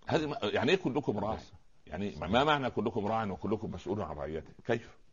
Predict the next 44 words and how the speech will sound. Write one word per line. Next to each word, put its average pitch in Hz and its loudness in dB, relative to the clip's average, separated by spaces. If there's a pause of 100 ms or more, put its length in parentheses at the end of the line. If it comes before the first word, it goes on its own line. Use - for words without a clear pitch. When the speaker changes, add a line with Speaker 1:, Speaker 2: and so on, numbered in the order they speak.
(560)
Speaker 1:
هذه 131 2
Speaker 2:
يعني 185 6
بقى 139 4
Speaker 1:
الرعاية. 151 8
Speaker 2:
البنت 147 2
تعلمت 113 4
ولها 107 4
رأي 107 2
ولها 107 4
استقلالية 107 0
Speaker 1:
لا، - 8
لا، - 8
Speaker 2:
ولها 131 8
Speaker 1:
لا، - 2
لا. 104 4
Speaker 2:
حرية. 110 6
Speaker 1:
البنت 135 2
لا، 104 4
لا، 85 -2
لا. 73 -2
البنت 139 0
لها 139 0
كل 135 -2
الحقوق، 87 -4
ولذلك 107 0 (100)
أنا 107 -2
أهمس 76 -8 (200)
بصوت 113 2
مرتفع 95 -2 (380)
وعبر 92 2
الشاشات 92 0
وعبر 82 2
ال-، 76 -2
يعني 78 0
ما، 80 -2
لا 87 2
أدري 87 0
ما، 87 -2
ما 82 -4
هذا 85 -2
الهمس 90 -2
العجيب 73 -4
يعني، 78 -4
Speaker 2:
نعم. 82 -2